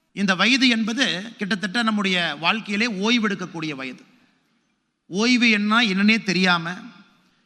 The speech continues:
ஒரு பாராளுமன்ற உறுப்பினராக இருந்து, நான் பலமுறை அவரை பார்க்கும் பொழுது இரவு பத்து மணி, பதினோரு மணிக்கு சந்திப்பேன். அடுத்த நாள் டெல்லியில பார்லிமெண்ட் செஷன் இருக்கும், "எப்ப கிளம்புவீங்கன்னு?" கேட்பேன். "நான் முதல் விமானத்தை எடுத்துக்குவேன்,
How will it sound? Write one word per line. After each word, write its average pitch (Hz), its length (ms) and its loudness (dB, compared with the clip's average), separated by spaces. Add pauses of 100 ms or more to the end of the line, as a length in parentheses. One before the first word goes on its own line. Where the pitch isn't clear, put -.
(160)
ஒரு 190 200 -4
பாராளுமன்ற 233 840 4
உறுப்பினராக 175 560 -4
இருந்து, 185 380 -8
நான் 160 140 -10
பலமுறை 208 380 -4
அவரை 202 180 -6
பார்க்கும் 196 380 -4
பொழுது 196 460 -4 (460)
இரவு 226 280 0
பத்து 190 260 -6
மணி, 214 200 -2
பதினோரு 185 360 -4
மணிக்கு 180 340 -6
சந்திப்பேன். 151 320 -12 (760)
அடுத்த 214 260 0
நாள் 226 140 4
டெல்லியில 214 380 4
பார்லிமெண்ட் 190 540 2
செஷன் 143 200 -2
இருக்கும், 143 280 -6 (220)
"எப்ப 190 220 -4
கிளம்புவீங்கன்னு?" 196 500 -2
கேட்பேன். 175 300 -6
"நான் 180 180 -2
முதல் 196 600 0
விமானத்தை 180 460 0
எடுத்துக்குவேன், 165 460 -6